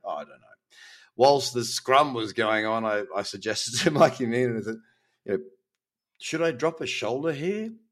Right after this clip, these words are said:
or should I just shout out, "Squeeze"? Because if you ever play rugby and if you've ever been a forward,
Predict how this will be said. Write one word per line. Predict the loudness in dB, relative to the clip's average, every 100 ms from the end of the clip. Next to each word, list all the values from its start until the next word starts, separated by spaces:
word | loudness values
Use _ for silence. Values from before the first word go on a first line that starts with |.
| _ -20 -20 _ _
or | -4 -2 -2
should | -2
I | -2 -2
just | -4 -6 -10 -18 _ _ _
shout | -2 0 0 0
out, | 0 0 -2 -6 -10
"Squeeze"? | -8 -4 8 12 12 12 12 12 12 12 12 10 10 8 6 4 0 -2 -6 -8 -12 -14 -16 -20 _ _ _ _ _ _ _ -8
Because | -2
if | 0
you | 0
ever | -2
play | 0 0
rugby | 2 2 0 -2 -4
and | -4
if | -6
you've | -8
ever | -6 -6
been | -2 -4
a | -4
forward, | -10 -2 0 0 -2 -10